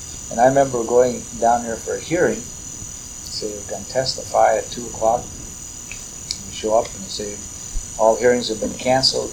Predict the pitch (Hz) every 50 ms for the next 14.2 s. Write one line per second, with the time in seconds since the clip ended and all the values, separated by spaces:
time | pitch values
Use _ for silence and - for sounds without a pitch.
0 | - 110 110 107 - - 110 104 - - 117 113 107 107 104 98 110 113 113 -
1 | - 107 - - - 104 107 107 110 110 110 110 104 104 107 107 107 107 107 107
2 | 101 101 101 104 107 98 90 - - 98 113 113 - - 107 101 110 110 113 117
3 | 117 - - 113 110 120 127 139 - - - - 139 139 131 135 156 190 190 -
4 | - - 113 107 98 - - 104 95 98 90 - - - - - - - - -
5 | - - - - 135 156 156 147 151 147 - 143 135 131 135 135 135 127 127 120
6 | - - - - - 78 - - - 110 101 95 92 98 110 - - - - -
7 | - - - - - 107 107 120 147 180 196 - - - - - - 113 113 -
8 | - 110 117 120 120 120 120 - - - - - - - - - 135 139 131 131
9 | - 151 151 - - - - - - - - - - - - - - - - -
10 | - - - - - - - - - - 113 131 160 190 190 - - 127 117 117
11 | 113 113 110 - - - - - - - - - - - - 120 113 113 117 127
12 | 135 135 - - - - - 117 127 139 147 143 120 107 - - - - 110 110
13 | 110 - - - 101 98 - - - - - - 113 113 113 110 - 110 110 110
14 | 107 - - -